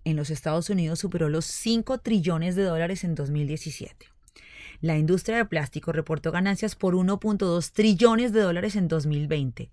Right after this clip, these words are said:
con todo y la pandemia. ¿Es esta la razón por la cual los gobiernos sacan a los plásticos de la ecuación del sistema económico capitalista actual?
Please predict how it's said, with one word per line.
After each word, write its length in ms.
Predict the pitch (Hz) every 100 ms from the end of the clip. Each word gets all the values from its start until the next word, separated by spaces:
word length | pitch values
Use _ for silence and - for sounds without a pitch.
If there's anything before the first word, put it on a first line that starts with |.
| -
con 260 | 185 196
todo 400 | 180 208 226 254
y 60 | 330
la 160 | 339
pandemia. 640 | - 185 165 143 131 147 _ _ _ - - - - - -
¿Es 240 | 240 220 -
esta 320 | 262 262 311
la 120 | 294
razón 380 | 208 - 180 170
por 120 | 208
la 100 | 214
cual 200 | - 151
los 140 | 170
gobiernos 500 | 175 175 147 143 165
sacan 420 | - 180 170 180 185
a 60 |
los 180 | 165 -
plásticos 440 | 143 139 160 185
de 100 | 160
la 80 | 151
ecuación 400 | 139 - 131 -
del 120 | 156 170
sistema 360 | 185 - 139
económico 460 | 143 165 135 143 -
capitalista 640 | 151 143 135 135 120 165
actual? 420 | 156 190 240 349